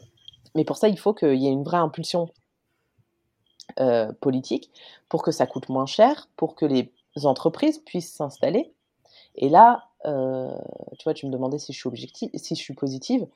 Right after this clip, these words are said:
Là, en ce moment, avec toutes les marques qui mettent la clé sous la porte, euh, moi, ça me déprime. Ça me déprime parce que je me dis, voilà, hop, on connaît une crise économique et ça y est, c'est foutu.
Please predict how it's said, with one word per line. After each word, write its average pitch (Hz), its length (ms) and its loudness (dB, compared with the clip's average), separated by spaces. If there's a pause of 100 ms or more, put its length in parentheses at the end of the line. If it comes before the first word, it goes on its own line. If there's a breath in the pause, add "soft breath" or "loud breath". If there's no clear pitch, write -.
(480 soft breath)
Là, 180 180 2
en 147 80 -2
ce - 160 -8
moment, 208 400 -2
avec 139 200 -6
toutes - 200 -6
les 214 60 -2
marques 196 220 -4
qui - 100 -12
mettent 143 160 -8
la 131 80 -4
clé - 380 -8
sous - 160 -12
la 131 100 -2
porte, 247 440 0 (240)
euh, 131 460 -2
moi, 175 160 -8
ça 135 180 -6
me 127 320 -6
déprime. 185 420 -4 (760)
Ça 156 200 -2
me 160 60 0
déprime 180 380 -2
parce 135 220 -4
que 147 120 -4
je 139 100 -8
me 151 100 -2
dis, 170 160 -8
voilà, 165 300 2 (200)
hop, 170 220 -2 (140)
on 175 140 -2
connaît 180 440 0
une 202 140 0
crise 196 260 -6
économique 175 680 -4
et 165 60 -8
ça 160 120 2
y 165 80 2
est, - 20 0
c'est 160 140 -12
foutu. - 320 -16